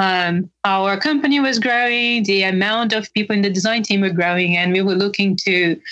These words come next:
create some sort of set of tools that could give us this grounding of, uh, understanding our user and creating empathy, even outside the design team. And we wanted something that could live long enough that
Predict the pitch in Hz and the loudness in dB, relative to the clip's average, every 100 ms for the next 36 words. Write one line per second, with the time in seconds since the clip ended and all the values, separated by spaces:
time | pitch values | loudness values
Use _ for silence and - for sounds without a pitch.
0 | - - - 220 202 196 208 196 - 185 | -14 -6 -2 0 -2 -2 0 0 0 -2
1 | 175 - 190 160 - 262 262 247 - 202 | -2 -2 -2 -4 -4 -2 0 0 -2 -4
2 | 196 185 - 208 202 190 - 190 180 185 | -4 -6 -2 -2 0 -2 -2 0 2 0
3 | - - _ 175 202 214 214 208 190 185 | -6 -18 _ -6 -2 0 0 0 2 2
4 | 175 160 - 214 190 180 170 175 - 202 | 0 -4 -4 -2 0 0 0 0 0 -2
5 | 196 - 262 269 269 269 262 254 262 247 | -2 -2 -2 0 2 0 0 0 0 0
6 | 262 247 214 202 202 185 185 190 196 190 | 0 0 0 0 0 0 0 0 0 -2
7 | 214 202 202 - - - 226 208 196 - | -2 0 0 -4 -8 -4 -2 0 -2 -2
8 | 190 185 170 170 175 175 170 185 175 175 | 0 0 0 0 0 0 0 0 0 0
9 | 185 185 185 208 202 196 208 196 185 185 | 2 2 2 0 -2 -2 -2 0 0 0
10 | 170 - 180 - 214 202 202 190 185 196 | -2 -4 -6 -4 -2 0 0 0 0 0
11 | 190 170 165 160 160 - - 170 185 170 | 0 0 0 -2 -4 -10 -12 -2 0 0
12 | 160 | -2